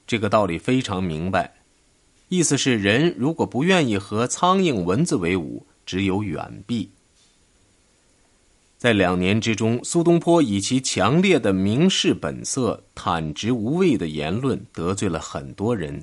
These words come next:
其中包括硕党、洛党的人物。当然，他也成了王安石余党的眼中钉、肉中刺。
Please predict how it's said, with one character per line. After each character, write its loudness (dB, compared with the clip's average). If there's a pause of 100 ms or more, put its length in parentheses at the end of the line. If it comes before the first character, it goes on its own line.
(160)
其 -8
中 0
包 2
括 0
硕 4
党、 -4
洛 2
党 -6
的 -12
人 -8
物。 -10 (800)
当 2
然， 2
他 0
也 0
成 -4
了 2
王 2
安 2
石 -2
余 0
党 -2
的 -2
眼 -2
中 0
钉、 0
肉 0
中 -2
刺。 -4